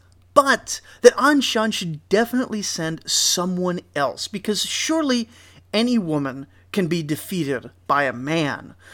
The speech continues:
So just send over someone to confuse her armies and calm her down. But not me. So Anshan calls his son An, the firstborn of the major gods, and he exhorts him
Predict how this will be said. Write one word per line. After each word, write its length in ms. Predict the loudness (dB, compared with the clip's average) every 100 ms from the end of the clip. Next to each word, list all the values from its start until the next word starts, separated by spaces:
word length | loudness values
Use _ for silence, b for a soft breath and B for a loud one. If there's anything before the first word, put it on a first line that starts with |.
| B
So 140 | -2 0
just 340 | 0 -2 -4
send 440 | -4 -2 0 0 0
over 340 | 0 -2 -2
someone 400 | -2 -2 -4 -4
to 80 | -6
confuse 720 | -8 -8 -10 -4 -2 -2 -2
her 160 | -2
armies 440 | 0 0 -2 -4 -4
and 220 | -6 -8
calm 380 | -10 -12 -12 -12
her 120 | -12
down. 760 | -8 0 4 4 2 -4 -14 -20 b b b b b b b _ _ _ _ _ -4
But 220 | 0 2
not 200 | 0 -4
me. 400 | -8 -12 -18 -20 _ -20 _ _ _ _ _ B B B B B
So 160 | 4
Anshan 500 | 6 2 2 0 -2
calls 460 | -4 -2 0 0 -2
his 160 | -2
son 320 | -2 0 -4 -4 0
An, 480 | 0 0 -4 -12 -6
the 120 | -4
firstborn 680 | 2 4 4 -2 -2 0
of 60 | 0
the 80 | -2
major 400 | -2 -6 -10 -12
gods, 500 | -4 -2 -2 -4 -2
and 120 | 2
he 40 | 2
exhorts 540 | 0 0 -2 -2 -2
him 260 | 0 -2